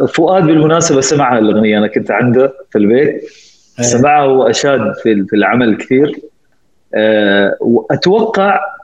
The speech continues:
Speaker 1: إذا غناها حسين الأغنية تركب على صوت حسين.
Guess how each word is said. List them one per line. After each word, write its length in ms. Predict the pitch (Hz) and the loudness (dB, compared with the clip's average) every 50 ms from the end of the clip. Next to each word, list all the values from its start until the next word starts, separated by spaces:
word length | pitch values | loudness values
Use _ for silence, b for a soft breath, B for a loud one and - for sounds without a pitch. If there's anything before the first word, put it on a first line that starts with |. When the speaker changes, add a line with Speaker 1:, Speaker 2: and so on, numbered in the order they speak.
| - | -2
Speaker 1:
إذا 140 | 135 135 139 | 0 0 2
غناها 500 | 123 123 127 131 151 165 165 160 147 131 | 2 2 2 2 2 2 0 0 0 -2
حسين 560 | 123 - - - - 165 170 170 160 180 - - _ _ _ _ _ _ _ _ _ _ _ _ - | -2 -4 -6 -4 -4 -2 -2 -2 -2 -4 -6 -10 _ _ _ _ _ _ _ _ _ _ _ _ -2
الأغنية 380 | 117 113 123 135 151 151 147 151 | 0 0 2 2 2 0 0 0
تركب 340 | 156 - - - 120 104 | -2 -2 -2 -2 0 0
على 120 | 107 107 98 | 0 0 0
صوت 220 | - - 101 - | -2 -4 -6 -6
حسين. 260 | - - - - 92 | -8 -10 -8 -8 -8